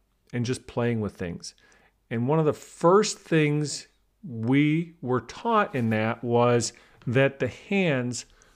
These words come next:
know more than, than you do. Your hands know what they're gonna do. The kids' hands know what they, they're gonna do. They're kids.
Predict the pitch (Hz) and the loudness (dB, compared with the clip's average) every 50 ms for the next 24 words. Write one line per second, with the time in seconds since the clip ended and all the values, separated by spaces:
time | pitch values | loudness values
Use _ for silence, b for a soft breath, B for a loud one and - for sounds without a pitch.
0 | b b b 127 123 127 131 131 131 131 127 127 123 120 120 131 143 156 175 190 | b b b -2 0 2 2 4 4 4 4 4 4 2 2 4 4 4 6 4
1 | 196 196 180 143 120 139 139 139 135 135 135 135 139 135 127 127 120 113 - _ | 4 2 2 0 0 2 2 2 2 2 0 0 -2 -4 -8 -10 -12 -14 -18 _
2 | _ _ - - - - 135 139 160 214 214 170 85 - - _ _ _ _ B | _ _ -20 -8 -2 0 2 2 4 2 2 2 0 -2 -6 _ _ _ _ B
3 | B B B B B B 135 156 147 - - 240 285 320 320 - - 220 214 190 | B B B B B B 2 2 2 2 0 -2 0 0 0 2 2 4 4 6
4 | 190 165 170 156 131 127 131 117 117 101 - 104 90 82 - b b b b b | 4 4 4 2 2 2 0 0 0 -2 -2 -4 -6 -6 -10 b b b b b
5 | - 156 156 - - 214 220 196 - - - 160 151 143 127 113 131 120 117 117 | 0 0 0 0 2 2 2 2 0 -4 -4 -2 0 0 0 0 -2 -2 -2 -2
6 | 107 - 113 101 120 - 135 123 104 117 110 98 113 104 101 95 87 95 - - | -2 -4 -4 -6 -6 -6 -8 -6 -4 -2 -2 -2 -2 -4 -4 -4 -6 -8 -10 -12
7 | b b b b b 131 127 156 175 170 170 - - - 135 104 92 - - - | b b b b b 2 4 4 4 4 2 -4 -4 -4 -4 -4 -4 -8 -10 -16
8 | - | -18